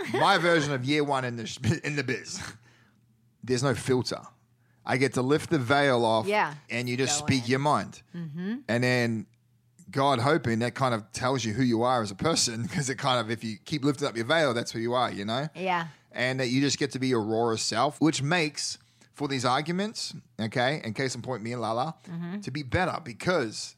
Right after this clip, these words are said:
Speaker 1: it's a deeper topic with a better result, which means stronger relationships, I hope,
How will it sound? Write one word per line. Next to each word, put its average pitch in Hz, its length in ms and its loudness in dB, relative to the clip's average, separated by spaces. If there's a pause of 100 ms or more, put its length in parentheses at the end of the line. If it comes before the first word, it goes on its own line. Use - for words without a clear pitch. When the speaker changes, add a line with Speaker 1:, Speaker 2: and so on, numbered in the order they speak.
(120)
Speaker 1:
it's 104 160 -10
a 107 60 -10
deeper 175 640 0 (100)
topic 120 600 -4 (520)
with 123 240 -2
a 120 60 -4
better 143 360 2
result, 113 560 -2 (360)
which 113 180 -6
means 123 240 -8
stronger 127 480 -2
relationships, 113 640 -2 (100)
I 131 120 4
hope, 127 380 0